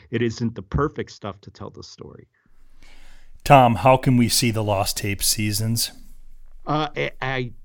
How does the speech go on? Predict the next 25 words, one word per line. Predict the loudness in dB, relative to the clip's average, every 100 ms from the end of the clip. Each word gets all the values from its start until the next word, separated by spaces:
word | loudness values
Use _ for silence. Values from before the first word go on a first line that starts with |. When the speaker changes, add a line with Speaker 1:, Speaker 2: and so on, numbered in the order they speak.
| -10
Speaker 1:
understand | -6 -4 -6 -2 -2 0
they | -2
just | -2 -6 -4
put | -6 -4
them | -4
on | -4 -4 -4
Amazon. | -4 -2 -4 -6 -8 -8 -10 -14 -12
So | -6 -6
if | -6
you | -8
have | -8
Prime, | -8 -2 0 0 0 -2
I |
think | -4 -8 -10
you |
can | -10 -8
watch | -4 -4 -6 -6
them. | -4 -4 -4
Speaker 2:
Hmm. | -4 -6 -8 -14 _ -4
Speaker 1:
Um, | -2 -2 -2 -4 -10 -6
and, | -2 -2 -6
uh, | -14 -16 -16 -2
the | 0 2 0 -2 -10
Smithsonian | -10 -4 -2 0 0 0 -2 -4
Channel, | -10 -6 -2 0 0 0 0 -2